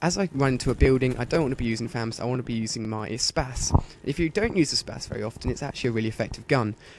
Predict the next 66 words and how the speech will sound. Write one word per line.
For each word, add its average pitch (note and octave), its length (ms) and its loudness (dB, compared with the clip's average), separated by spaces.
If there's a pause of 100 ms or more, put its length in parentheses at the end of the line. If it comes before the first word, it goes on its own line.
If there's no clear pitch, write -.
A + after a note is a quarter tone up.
What D3+ 80 6
you E3 60 10
want F3 100 8
to - 80 -4
do D3+ 100 6
is C3+ 120 4
throw A#2 160 4
in A2 60 2
a A#2 40 4
silencer F3 480 4
on G3+ 80 8
it, G#3 80 2
'cause - 80 0
it - 140 -2
doesn't B2 200 0
affect - 320 -2
its - 120 -10
damage B2+ 340 0 (220)
or F3+ 180 10
range, A#2 460 2 (200)
so - 160 0
basically C3 540 4
it's - 140 0
a - 40 -4
free B2+ 220 -2
perk, - 400 12
you're B2 60 2
not B2 100 0
gonna A2+ 140 0
show - 160 -2
up A#2 160 10
on G#2+ 80 10
the A2+ 40 0
map. B2+ 400 6 (280)
And B2+ 80 -4
for - 100 -2
a B2+ 60 2
shotgun, A#2+ 600 2
um, A2+ 540 0
uh, - 80 -4 (380)
you, A2 180 -4
as A#2+ 220 -8
you A#2 100 -2
all A#2 80 0
know A#2+ 220 0
probably, C3 440 10 (200)
shotguns - 420 2
aren't A#2+ 160 -4
too G2 140 -2
great B2 220 2
in C#2 40 -2
this A2+ 140 -4
game, A2+ 200 -8
so - 200 -4
any, D3 320 4
uh, A#2+ 240 2
any C#3+ 140 4
help B2 220 2
you A#2 80 0
can A#2+ 140 -4
get, A#2 260 2 (520)
uh, A2 180 -2
such - 320 -4
as - 60 -10
a - 40 -4
silencer, A#2+ 640 -2